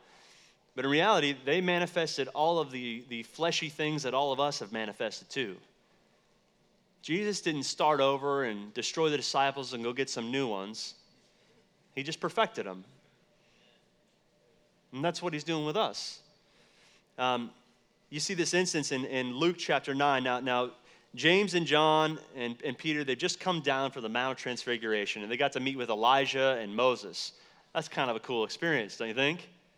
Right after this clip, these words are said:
I mean, how many of you would like to be up on that mountain and see Jesus all of a sudden transformed? Yeah, I mean, I'd wanna set up a tent too,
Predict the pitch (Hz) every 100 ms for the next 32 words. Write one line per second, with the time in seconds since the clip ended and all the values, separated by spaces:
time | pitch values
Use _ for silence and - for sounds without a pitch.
0 | _ _ _ _ _ 123 127 147 165 156
1 | 160 151 127 120 131 135 131 131 127 139
2 | 131 98 95 110 110 139 120 131 123 113
3 | 131 123 - 127 120 131 120 - 135 117
4 | 92 90 _ _ _ _ _ _ - _
5 | _ _ 135 135 143 156 170 147 - -
6 | 143 143 - 156 131 - 196 139 92